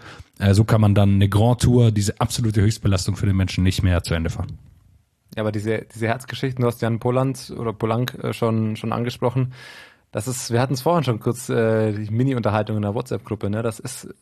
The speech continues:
Speaker 2: eine Thematik, die jetzt gefühlt in den letzten zwei Jahren einfach häufiger vorkommt als davor. Und dann kann man erstmal sagen, scheiße oder schlecht, ne, dass solche, äh, Diagnosen kommen oder solche gesundheitlichen Probleme. Heinrich Hausler auch, äh,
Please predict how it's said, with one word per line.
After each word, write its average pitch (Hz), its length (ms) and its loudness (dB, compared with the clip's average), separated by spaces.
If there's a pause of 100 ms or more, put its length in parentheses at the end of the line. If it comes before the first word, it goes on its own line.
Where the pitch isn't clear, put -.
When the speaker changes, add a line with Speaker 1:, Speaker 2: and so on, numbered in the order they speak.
Speaker 2:
eine 131 420 -8
Thematik, 127 560 0
die 120 80 -2
jetzt 113 300 -4
gefühlt 131 400 -2
in 131 80 -2
den 113 100 0
letzten 120 280 -4
zwei 110 160 -2
Jahren 117 200 0
einfach - 260 -8
häufiger 131 340 2
vorkommt 135 400 -2
als 117 120 -6
davor. 123 460 2 (600)
Und 110 680 -2 (140)
dann 107 120 -4
kann 113 140 2
man 113 300 2
erstmal 113 380 -4
sagen, 113 440 0
scheiße 131 580 0
oder 113 180 0
schlecht, 135 440 0
ne, 127 160 2
dass 123 220 -2
solche, 110 960 -2
äh, - 100 -20
Diagnosen 123 480 0
kommen 147 180 0
oder 120 100 2
solche 110 160 2
gesundheitlichen 113 480 -2
Probleme. 120 380 -2
Heinrich 110 260 -4
Hausler 127 400 0 (360)
auch, 123 240 -2
äh, - 60 -6